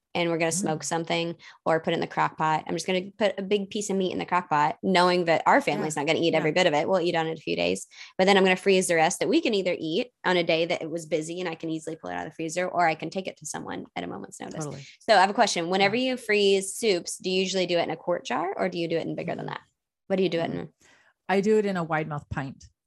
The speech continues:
Speaker 1: Wide mouth pint. And then
Speaker 2: Yeah.
Speaker 1: if you're bringing it to a family, do you just bring, like, two or three jars then? Or what do you
Speaker 2: Yeah,
Speaker 1: do?
Speaker 2: depends on
Speaker 1: Yeah.
Speaker 2: how big the family is.
Speaker 1: Okay.
Speaker 2: Um, or if I know she's got a freezer, one of my friend's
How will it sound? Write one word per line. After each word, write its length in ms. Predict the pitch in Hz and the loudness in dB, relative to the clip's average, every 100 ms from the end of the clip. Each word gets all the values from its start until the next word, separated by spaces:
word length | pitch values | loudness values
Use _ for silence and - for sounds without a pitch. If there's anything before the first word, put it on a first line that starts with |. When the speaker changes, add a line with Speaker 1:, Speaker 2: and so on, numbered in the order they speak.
| - | 2
Speaker 1:
Wide 140 | 190 190 | 4 6
mouth 200 | 226 233 | 4 0
pint. 380 | - 269 190 - | -4 -2 -2 0
And 140 | 196 208 | 4 8
then 320 | 202 190 190 | 8 8 4
Speaker 2:
Yeah. 160 | 160 135 - - | 0 -6 -8 2
Speaker 1:
if 220 | 202 202 | 2 6
you're 160 | 196 | 4
bringing 360 | 190 190 196 190 | 6 4 6 4
it 100 | - | 2
to 80 | 190 | -2
a 80 | 180 | 0
family, 420 | 190 185 180 170 | 2 2 2 0
do 80 | 170 | 0
you 100 | 165 | -2
just 280 | 165 - | -4 -4
bring, 240 | 170 170 165 | -2 0 0
like, 340 | 156 156 - | 2 0 -2
two 240 | - - 170 | -8 -4 -2
or 120 | 175 | -2
three 540 | - 160 160 160 156 156 | -4 -4 -2 -2 -4 0
jars 460 | 160 156 165 202 | 2 2 2 0
then? 260 | 202 254 311 - | 0 2 2 0
Or 160 | 180 | 0
what 140 | 175 165 | 0 0
do 40 | |
you 80 | 165 | 0
Speaker 2:
Yeah, 120 | 170 | -2
Speaker 1:
do? 40 | 170 | -4
Speaker 2:
depends 300 | 247 247 220 | -4 -4 -2
on 120 | 208 | 2
Speaker 1:
Yeah. 80 | 147 | 2
Speaker 2:
how 60 | |
big 120 | 151 160 | 0 -8
the 80 | |
family 400 | 170 156 156 151 | -6 -4 -4 -6
is. 160 | 156 160 | -8 2
Speaker 1:
Okay. 220 | 214 202 175 _ _ - _ | 4 4 2 _ _ -20 _
Speaker 2:
Um, 360 | - 180 156 151 _ - | -4 -2 -2 -6 _ -12
or 180 | - 214 | 0 2
if 100 | 208 | 4
I 100 | 208 | 2
know 160 | 190 170 | 0 0
she's 260 | 170 190 - | -2 -6 -2
got 160 | 160 | -2
a 60 | 151 | -2
freezer, 480 | - 170 160 151 - | -4 -6 -4 -8 -8
one 220 | 175 196 | -4 -2
of 60 | 208 | -2
my 120 | 190 | -4
friend's 640 | - 170 160 156 147 - | -4 -8 -6 -8 -10 -10